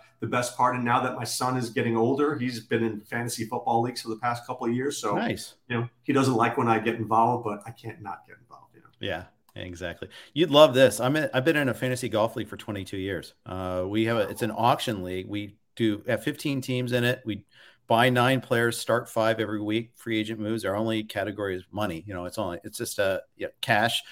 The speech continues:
Speaker 2: We have separate payouts for the majors, uh, and we have a team aspect that, to it too.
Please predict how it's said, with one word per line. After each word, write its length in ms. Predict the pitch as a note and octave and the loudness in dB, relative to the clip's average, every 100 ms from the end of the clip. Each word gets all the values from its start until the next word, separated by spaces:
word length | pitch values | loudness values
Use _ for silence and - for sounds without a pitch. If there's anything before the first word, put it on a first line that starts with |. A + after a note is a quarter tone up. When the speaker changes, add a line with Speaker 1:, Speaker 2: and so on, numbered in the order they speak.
| - | -6
Speaker 2:
We 80 | - | 6
have 140 | C3 - | 6 8
separate 280 | D#3 C#3 | 4 2
payouts 380 | - C3+ A#2 A2+ | 4 6 6 6
for 140 | - A2+ | 0 -2
the 80 | |
majors, 580 | G2+ A2 A#2+ A#2+ C3+ C3 | 0 0 0 0 -4 -4
uh, 480 | F#2 F#2 F#2+ F#2+ G2 - | -4 -2 0 0 -2 -4
and 120 | A2+ | -4
we 80 | G#2 | -2
have 100 | G2 | -4
a 60 | G2 | -6
team 340 | - C3 A2+ | -2 0 0
aspect 460 | G2 G#2+ - F#2 F2+ | -2 -6 -4 -4 -4
that, 180 | - - | -10 -8
to 140 | F#2+ | -8
it 100 | - | -8
too. 280 | - G2 | -6 -6